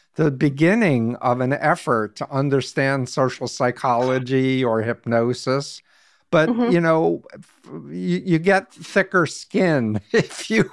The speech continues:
Speaker 1: are
Speaker 2: That is true.
Speaker 1: wanting to be in this space. And, and I just wanna tell you how upset I was watching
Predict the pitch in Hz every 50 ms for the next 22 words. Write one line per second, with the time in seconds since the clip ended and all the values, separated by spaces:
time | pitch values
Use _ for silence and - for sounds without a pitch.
0 | - - - - - - - 247 233 226 233 233 233 - - 196 170 180 - 202
1 | 196 202 202 196 190 185 170 175 - 165 - 190 170 156 170 160 165 170 - 156
2 | 156 156 160 156 147 131 - - - - - 208 214 180 151 143 151 147 - -
3 | - - - 160 156 151 151 156 160 160 - - - 165 160 156 151 151 151 151
4 | - 160 156 156 156 175 185 170 - - _ _ - - _ _ _ _ - 160
5 | 160 180 156 147 - - - 175 180 185 180 170 143 123 135 135 139 143 143 139
6 | 143 - - _ _ _ - 127 123 127 - - - - - - - 170 165 220
7 | 247 240 175 131 117 110 107 107 107 107 104 107 107 101 107 120 117 110 120 147
8 | 147 - - 160 143 131 135 135 131